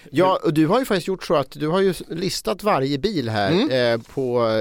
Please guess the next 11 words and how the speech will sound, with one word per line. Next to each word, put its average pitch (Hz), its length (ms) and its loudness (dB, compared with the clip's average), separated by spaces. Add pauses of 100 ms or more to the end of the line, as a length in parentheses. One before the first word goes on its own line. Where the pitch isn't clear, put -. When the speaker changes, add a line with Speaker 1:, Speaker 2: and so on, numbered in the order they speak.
(100)
Speaker 1:
i 113 100 -2
det 120 80 0
här 107 180 0
reportaget 104 680 -4 (300)
med 135 400 2
ett, - 80 -4 (160)
en 127 180 -6
beskrivning 240 560 -4
av 214 60 -2
skicket - 640 -8 (100)
Speaker 2:
Ja. 120 280 -4